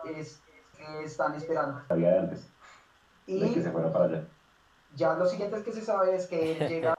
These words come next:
Speaker 1: comprado a Sa-, a, a San Lorenzo, pero una transferencia sin costo. Es decir, los derechos deportivos sí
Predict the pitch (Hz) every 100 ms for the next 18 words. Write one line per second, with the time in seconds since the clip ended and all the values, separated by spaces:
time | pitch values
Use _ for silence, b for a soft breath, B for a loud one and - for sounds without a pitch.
0 | - 165 131 151 139 135 139 151 151 143
1 | 175 143 151 151 151 151 160 165 180 180
2 | 180 160 139 160 165 156 131 127 139 139
3 | 143 139 - - - _ _ _ _ 139
4 | 131 143 139 135 135 135 151 - 165 160
5 | 160 143 135 131 -